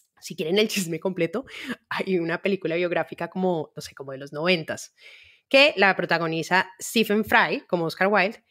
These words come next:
y el guapísimo, guapísimo, guapísimo Jude Law cuando era muy joven, que actuaba como Lord Alfred Douglas. De hecho, esa fue la película que lanzó al estrellato a Jude Law. O sea, mucho antes de que fuera conocido,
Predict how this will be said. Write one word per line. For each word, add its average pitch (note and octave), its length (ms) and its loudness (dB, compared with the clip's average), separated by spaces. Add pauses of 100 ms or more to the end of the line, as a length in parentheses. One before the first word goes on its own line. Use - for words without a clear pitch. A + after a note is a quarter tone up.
(140)
y F#3+ 80 0
el F3+ 80 0
guapísimo, F3+ 520 -4
guapísimo, F#3+ 560 -6
guapísimo F#3 960 -2
Jude E3+ 300 -4
Law D3+ 320 -2
cuando E3 180 -6
era C#3 100 -8
muy D#3 160 -6
joven, D#3+ 400 -6 (280)
que - 100 -12
actuaba C#3+ 340 -4
como F3+ 180 -4
Lord E3 420 -2
Alfred E3+ 500 -4 (200)
Douglas. - 480 -8 (160)
De G#3+ 260 4
hecho, G3+ 320 0
esa G3+ 220 -2
fue A3+ 220 4
la G3 120 4
película F#3+ 380 0
que - 100 -6
lanzó F#3+ 240 -2
al D#3+ 60 -6
estrellato D#3 460 -6
a - 20 -6
Jude D#3 200 -10
Law. F3 160 -6
O - 640 -20
sea, D#3 120 -14
mucho A#3+ 340 2
antes A#3+ 220 -2
de A#3 80 -4
que A3 80 -6
fuera E3 180 -4
conocido, G#3 480 -4